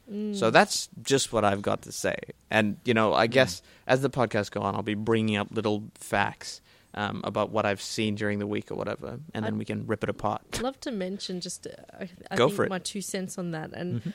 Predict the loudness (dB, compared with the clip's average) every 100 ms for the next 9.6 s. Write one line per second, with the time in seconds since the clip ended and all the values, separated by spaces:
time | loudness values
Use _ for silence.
0 | -8 -8 -6 -4 -6 -6 -6 -6 -8 -8
1 | -6 -6 -8 -8 -8 -8 -8 -6 -10 -10
2 | -12 -12 -8 -8 -6 -8 -10 -8 -8 -8
3 | -12 -12 -10 -12 -12 -14 -12 -8 -8 -8
4 | -8 -6 -6 -6 -6 -8 -6 -6 -6 -8
5 | -10 -10 -8 -8 -10 -10 -8 -8 -8 -12
6 | -20 -20 -20 _ -10 -10 -8 -10 -10 -10
7 | -14 _ _ -8 -8 -8 -10 -8 -6 -6
8 | -8 -8 -6 -8 -8 -8 -8 -8 -10 -10
9 | -6 -6 -6 -10 -12 -14